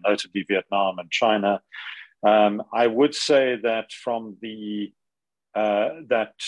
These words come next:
you know, much of the market these days seems to be in China. Uh,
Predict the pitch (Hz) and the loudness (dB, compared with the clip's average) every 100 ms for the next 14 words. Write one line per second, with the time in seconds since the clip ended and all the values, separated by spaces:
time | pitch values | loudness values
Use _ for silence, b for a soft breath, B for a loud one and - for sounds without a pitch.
0 | - _ 120 101 110 123 - 120 104 101 | -14 _ -8 -6 0 0 0 -6 -4 -2
1 | 101 101 104 110 104 101 104 98 98 90 | -4 -6 -12 -6 -6 -6 -6 -6 -6 -8
2 | - - 104 98 - 104 98 92 98 101 | -8 -8 -8 -10 -10 -10 -8 -6 -6 -8
3 | 92 87 - 101 101 117 160 _ 95 92 | -8 -4 0 0 2 -2 -6 _ -4 -2
4 | 92 | -4